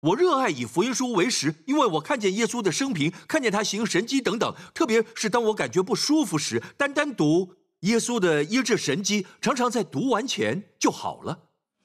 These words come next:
Amen。这就是我们最清楚看见耶稣的地方。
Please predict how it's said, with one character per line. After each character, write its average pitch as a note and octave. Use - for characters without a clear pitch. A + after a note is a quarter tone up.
Amen。 A3+
这 E4
就 D#4
是 C4+
我 C4+
们 B3+
最 C4+
清 D#4
楚 E3+
看 C#4+
见 F3
耶 G#3+
稣 C#4+
的 G3
地 F#3
方。 -